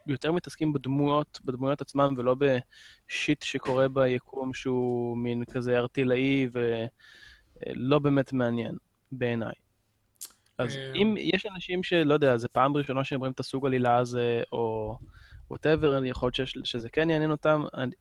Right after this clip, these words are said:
Speaker 1: יכול להיות שגם איכשהו זה יתהפך וכן יהיה מעניין איכשהו לקראת הסוף, אני בספק שהם יעשו איזשהו טוויסט שאני לא צופה כרגע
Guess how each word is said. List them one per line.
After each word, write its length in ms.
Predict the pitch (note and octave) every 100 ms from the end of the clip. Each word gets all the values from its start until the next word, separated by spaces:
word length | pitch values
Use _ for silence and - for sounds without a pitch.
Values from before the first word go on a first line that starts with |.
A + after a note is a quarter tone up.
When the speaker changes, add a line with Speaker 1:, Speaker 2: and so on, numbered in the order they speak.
| _ D#3+
Speaker 1:
יכול 320 | D#3+ - E3
להיות 100 | E3+
שגם 300 | D#3 D3 C3
איכשהו 400 | C#3 - D#3 C#3
זה 80 | C3
יתהפך 440 | C3 - C3+ -
וכן 280 | A#2+ - C#3 D#3
יהיה 220 | C#3+ D#3 D#3+
מעניין 340 | D#3+ E3+ D#3+
איכשהו 280 | E3 - D#3+
לקראת 260 | D3+ D3+
הסוף, 380 | D#3 - E3+ - -
אני 180 | B2+ A#2
בספק 720 | B2 - B2 - D3+ - - _ - - _
שהם 240 | - C3+ C3
יעשו 200 | C3 C#3+
איזשהו 320 | C3+ - C3+
טוויסט 420 | - C#3 C#3 -
שאני 280 | - B2+ B2
לא 100 | B2
צופה 320 | - B2 C#3
כרגע 420 | - D3+ E3 F#3+